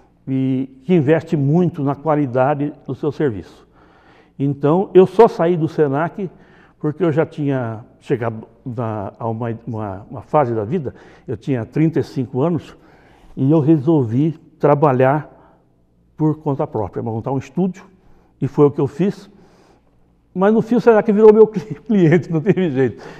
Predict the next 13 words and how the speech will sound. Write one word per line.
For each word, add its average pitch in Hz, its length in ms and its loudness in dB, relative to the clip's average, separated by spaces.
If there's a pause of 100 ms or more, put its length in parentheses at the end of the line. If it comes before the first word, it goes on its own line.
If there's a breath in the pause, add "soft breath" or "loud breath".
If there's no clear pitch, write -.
Eu 160 120 -6
passei 175 600 2
a 156 160 4
executar 160 520 2
trabalhos 151 560 2
pro 180 120 -8
senac 143 640 -4 (400 loud breath)
e 151 140 0
continuamos, 160 640 0
e 175 60 4
até, 165 200 6
até 196 260 4
hoje 170 560 4